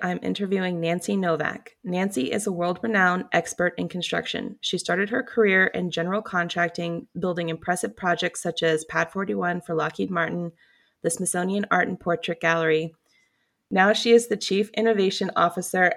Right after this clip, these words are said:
at Compass Data Centers, where she thinks up new ways to change the construction industry. She also champions women's equality in the workplace and addresses the digital divide.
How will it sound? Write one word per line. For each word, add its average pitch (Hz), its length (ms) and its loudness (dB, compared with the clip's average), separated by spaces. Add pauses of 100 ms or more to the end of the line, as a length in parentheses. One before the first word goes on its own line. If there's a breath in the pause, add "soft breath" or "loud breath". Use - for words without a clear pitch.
at - 220 0
Compass 165 560 0
Data 160 280 6
Centers, 165 520 2
where 185 160 0
she - 180 -4
thinks 190 340 -4
up 180 140 0
new 196 220 0
ways 180 300 0
to - 120 -10
change 175 380 -4
the 170 100 0
construction 165 540 0
industry. 156 600 -4 (440)
She - 200 -6
also 226 400 2
champions 196 560 -2
women's 180 360 -4
equality 196 560 -2
in 165 80 -2
the 160 60 -2
workplace 170 680 -2 (720)
and 214 380 4
addresses 190 480 2
the 185 100 -4
digital 170 480 2
divide. 147 500 0